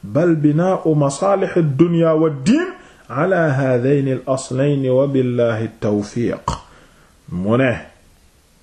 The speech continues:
kon sharia da ngeen a gis sax sharia permettre leneen lu dul lii. Loolu la.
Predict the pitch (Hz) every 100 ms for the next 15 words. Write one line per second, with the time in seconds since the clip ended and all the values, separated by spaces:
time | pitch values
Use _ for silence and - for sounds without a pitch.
0 | _ _ _ _ _ - 143 135 156 160
1 | 143 131 139 156 151 135 131 170 165 147
2 | 156 147 135 156 143 135 127 127 120 135
3 | 156 147 156 160 139 95 - - - _
4 | _ _ - - 285 381